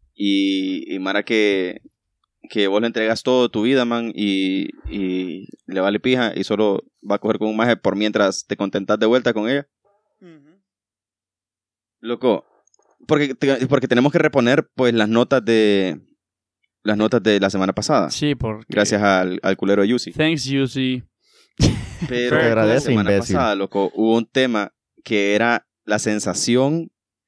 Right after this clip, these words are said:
Speaker 1: en redes sociales, loco. Y era los manes del motel, maje.
Speaker 2: <laughs> Ah, huevo, los manes
Speaker 3: Maje,
Speaker 2: del
Speaker 3: no es
Speaker 2: motel.
Speaker 3: paja que nosotros, que nosotros hablamos de eso. El, el, el, maje, qué pija de episodio había sido.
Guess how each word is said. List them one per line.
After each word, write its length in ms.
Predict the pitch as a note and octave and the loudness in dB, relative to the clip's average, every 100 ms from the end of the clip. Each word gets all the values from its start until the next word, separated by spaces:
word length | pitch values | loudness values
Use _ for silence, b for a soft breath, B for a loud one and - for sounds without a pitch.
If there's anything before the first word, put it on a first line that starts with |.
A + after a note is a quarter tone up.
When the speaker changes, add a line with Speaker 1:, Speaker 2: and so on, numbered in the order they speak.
| _ _ _ _ - | _ _ _ _ -2
Speaker 1:
en 160 | A2 | 0
redes 240 | G2+ A2 A2+ | 2 0 0
sociales, 420 | G2+ A#2 G#2+ D#2+ | 0 0 0 -2
loco. 280 | C#2+ - - _ _ _ _ _ _ _ _ _ | -10 -16 -20 _ _ _ _ _ _ _ _ _
Y 260 | G#2 G2+ G#2+ | -2 2 2
era 300 | B2 C3 - - | 2 0 -2 -2
los 180 | G#2+ | -2
manes 260 | G2 G#2 G#2+ | 2 2 2
del 100 | G2+ | 2
motel, 400 | F#2+ - G2 F2+ | 0 0 0 0
maje. 220 | D2 D#2+ - _ _ _ _ _ _ | -4 -12 -18 _ _ _ _ _ _
Speaker 2:
<laughs> 160 | F3 - | -8 -4
Ah, 160 | D#3 C3+ | -4 -2
huevo, 340 | D3 E3 E3+ | -2 0 0
los 180 | E3 D#3 | 0 -2
manes 100 | D3 C3+ | 0 0
Speaker 3:
Maje, 60 | C3 | 0
Speaker 2:
del 100 | A#2 | 2
Speaker 3:
no 80 | A#2+ | 2
es 140 | B2+ | 0
Speaker 2:
motel. 260 | - C3 B2 | 0 -2 0
Speaker 3:
paja 400 | A2+ A2+ B2+ G#2 | 2 4 2 0
que 120 | A#2+ | -2
nosotros, 380 | A2 G#2 - - | -2 -4 -8 -4
que 100 | B2+ | -2
nosotros 800 | A2 G#2+ A2 A2+ A#2+ B2+ B2 - _ - | -2 0 2 2 2 2 0 -4 _ 0
hablamos 460 | A2 G#2 G2+ G#2 | 2 4 4 2
de 100 | F2 | 2
eso. 180 | F#2+ - | 0 2
El, 120 | G2+ - | 0 0
el, 200 | G2+ F#2+ | 0 2
el, 80 | G2 | 2
maje, 240 | G#2+ A2 G2+ | 2 2 2
qué 180 | A2 G2+ | 0 0
pija 360 | - A2+ G2+ | 0 0 0
de 80 | E2+ | -2
episodio 460 | E2 D#2+ - F2 E2 | -4 -8 -2 0 0
había 160 | E2+ D#2+ | -2 -4
sido. 300 | F#2 D#2+ | -4 -4